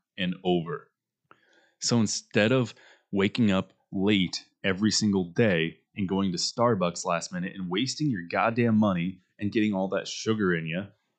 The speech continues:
wake up early, make a pot of coffee,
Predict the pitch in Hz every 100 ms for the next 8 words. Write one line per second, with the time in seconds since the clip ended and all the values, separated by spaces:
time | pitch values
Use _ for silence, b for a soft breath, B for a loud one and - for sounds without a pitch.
0 | _ - 92 95 131 - 90 82 80 80
1 | _ 90 90 104 87 95 90 - 101 92
2 | 92 90